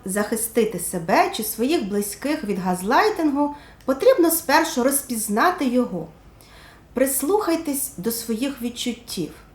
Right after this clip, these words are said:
Газлайтинг може початися з неприємного відчуття якогось дискомфорту всередині. Коли вам зробили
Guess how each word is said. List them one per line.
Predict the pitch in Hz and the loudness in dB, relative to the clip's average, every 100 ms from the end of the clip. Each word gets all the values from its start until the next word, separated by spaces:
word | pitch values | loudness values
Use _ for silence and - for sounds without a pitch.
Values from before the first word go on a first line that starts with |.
| - - - 156 | -20 -20 -16 0
Газлайтинг | 202 196 190 247 453 480 247 226 - | 0 0 0 2 4 2 0 -2 -2
може | 214 381 427 | 0 2 0
початися | 269 208 - 311 359 330 - 247 | -2 -4 0 4 4 2 -4 -4
з | 202 | 0
неприємного | 214 247 240 226 196 311 320 285 262 262 - - - | 0 0 -2 -2 0 4 4 4 2 -2 -6 -18 -10
відчуття | 202 262 - - 262 - 370 | -2 -2 0 -2 -4 -4 0
якогось | 330 285 294 285 285 - - | 0 0 2 2 0 -4 -8
дискомфорту | 175 262 - - 320 - 320 311 - | 0 2 2 -4 -4 -2 2 2 2
всередині. | 180 - 214 202 175 165 156 180 - - - - - - | -2 0 0 2 0 0 -8 -10 -16 -20 -20 -20 -20 -6
Коли | 233 254 | 0 2
вам | 262 254 311 220 | 2 4 4 4
зробили | 214 226 214 370 480 262 | 2 0 0 2 4 4